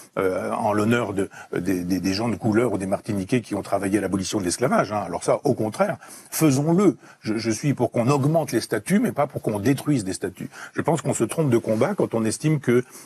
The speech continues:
euh, ce qui était à l'é-, à l'époque la gauche, mais, euh, mène un combat anticolonialiste, qui est une bonne chose, eh bien c'est un, c'est un compagnonnage qu'il faut faire.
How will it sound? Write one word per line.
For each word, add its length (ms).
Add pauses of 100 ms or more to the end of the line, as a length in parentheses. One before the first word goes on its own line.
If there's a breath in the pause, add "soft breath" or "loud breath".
(120)
euh, 840
ce 100
qui 80
était 160
à 60
l'é-, 260
à 40
l'époque 320
la 140
gauche, 320 (300 loud breath)
mais, 340
euh, 340
mène 280
un 60
combat 240
anticolonialiste, 840
qui 40
est 100
une 100
bonne 180
chose, 320 (220 loud breath)
eh 80
bien 260
c'est 180
un, 200
c'est 160
un 80
compagnonnage 640
qu'il 100
faut 160
faire. 240